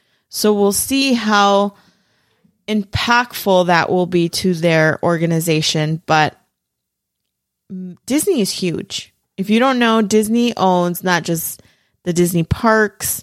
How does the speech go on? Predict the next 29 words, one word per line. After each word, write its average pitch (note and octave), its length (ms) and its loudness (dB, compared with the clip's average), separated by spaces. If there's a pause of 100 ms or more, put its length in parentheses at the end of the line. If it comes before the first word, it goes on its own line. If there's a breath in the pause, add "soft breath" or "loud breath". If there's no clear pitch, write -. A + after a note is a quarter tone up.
(840)
the E3 680 2
motion F3 460 0
pictures. G#3+ 920 0 (600)
Um, E3 800 0 (160)
they F#3 260 0
own E3 560 -2 (320)
E F3+ 140 2
S E3+ 220 -2
P E3+ 280 -4
N, G3 440 2 (160)
Hulu. G3 800 2 (1200)
It, A3 300 0
it's A#3 260 2
a G#3 100 4
massive E3 680 0
organization, D3+ 800 -2
as D#3 180 0
well D#3+ 160 2
as, D#3+ 220 -2
like, - 240 -6
T G3 180 2
V F3+ 120 2
stations, E3+ 460 0
like, D#3 220 0
they D#3 140 0
own D3+ 200 0
A D3 140 -2
B C#3+ 160 0
C. D#3+ 500 0